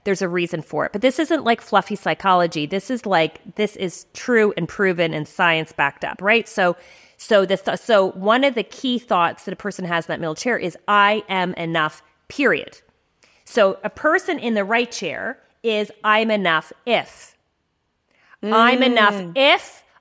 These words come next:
Speaker 1: I get three hundred fifty thousand book sales. I'm enough if I get, you know, thirty podcasts. I'm enough if," and the second we put that little word if,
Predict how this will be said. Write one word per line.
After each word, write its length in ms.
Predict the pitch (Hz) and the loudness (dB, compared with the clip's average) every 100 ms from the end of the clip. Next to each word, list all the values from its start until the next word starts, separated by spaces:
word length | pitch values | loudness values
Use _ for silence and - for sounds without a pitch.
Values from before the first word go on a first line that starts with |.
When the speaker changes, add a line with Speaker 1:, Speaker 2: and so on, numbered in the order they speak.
| - | -2
Speaker 1:
I 140 | 233 | 0
get 420 | 233 240 233 - - - | 2 0 0 -4 -14 -10
three 160 | 254 | -4
hundred 120 | 233 214 | -4 -4
fifty 200 | 208 214 | -10 -2
thousand 360 | 185 175 175 | -2 -2 -6
book 180 | 170 - | -8 -10
sales. 400 | - 131 - - - | -12 -12 -12 -14 0
I'm 260 | 214 220 | 2 2
enough 360 | 202 208 180 - - | -2 -2 -2 -4 -6
if 380 | 262 339 339 - - - - 220 | 0 0 0 -10 -20 -20 -14 0
I 160 | 220 | 0
get, 340 | 226 220 208 - _ - | 2 2 0 -2 _ -8
you 100 | 220 | -4
know, 160 | 196 | -2
thirty 340 | 190 - 208 196 | -4 -4 -2 -2
podcasts. 600 | 190 160 170 151 151 - 214 | 0 -2 -2 -10 -10 -6 0
I'm 180 | 226 | 0
enough 260 | 226 202 - - | 2 0 -2 -6
if," 320 | 269 330 - - _ _ - | 0 0 -2 -16 _ _ -4
and 260 | 220 214 - | -2 -4 -8
the 120 | 214 | -10
second 500 | - - 294 - 392 | -10 -2 -2 0 -6
we 100 | 359 | -6
put 300 | 311 - 226 | -8 -4 -4
that 220 | 247 214 208 | 0 0 -2
little 260 | 226 226 | -6 -6
word 300 | 208 202 196 - | -4 -2 -4 -2
if, 380 | 247 196 - | 0 0 -2